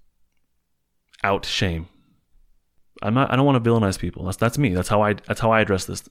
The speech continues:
you know. But public shame might have its place, and there are people out there that are doing that, and that's how they're helping. So my goal is anyone, I,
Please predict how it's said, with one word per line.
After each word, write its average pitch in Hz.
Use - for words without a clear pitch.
you 104
know. 95
But 117
public 120
shame 117
might 110
have 117
its 110
place, 120
and 104
there 104
are 101
people 104
out 95
there 98
that 92
are 90
doing 98
that, 156
and 117
that's 123
how 117
they're 113
helping. 175
So -
my 127
goal 135
is 123
anyone, 131
I, 113